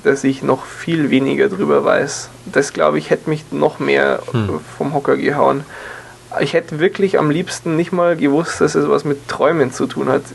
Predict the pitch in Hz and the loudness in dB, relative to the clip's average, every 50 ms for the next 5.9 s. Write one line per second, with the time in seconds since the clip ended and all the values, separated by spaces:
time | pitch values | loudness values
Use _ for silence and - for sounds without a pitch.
0 | - - - - - - 208 214 214 247 220 143 - - - - 160 170 - - | -18 -18 -16 -8 -4 -2 -2 0 2 2 4 4 4 4 2 0 -2 -4 -2 0
1 | 180 165 160 160 175 - - - - 165 160 156 156 156 151 143 156 151 147 156 | 2 2 2 2 0 -2 -8 -8 -4 -2 0 0 0 0 0 0 0 0 0 0
2 | 160 151 151 151 147 143 - 165 160 165 160 - - 160 151 - - 151 143 143 | 0 0 0 -2 -2 0 0 0 0 0 -2 -2 0 0 0 0 0 0 2 2
3 | 147 143 - - - - - - - - 180 185 - 185 165 156 - - - - | 0 -2 -4 -10 -20 -18 -8 -4 -2 -2 -2 -2 -2 -4 -4 -4 -6 -14 -12 -10
4 | 156 - - - - 147 - 214 208 - 180 170 - - 147 147 - 175 175 175 | -10 -8 -6 -4 -2 0 0 0 0 -2 -6 -8 -6 -6 -6 -4 -2 -2 -4 -2
5 | - - 147 151 160 170 - - - - - - 127 131 147 175 175 | -4 -6 -4 -2 -2 -4 -4 -6 -8 -6 -4 -2 0 0 0 0 -2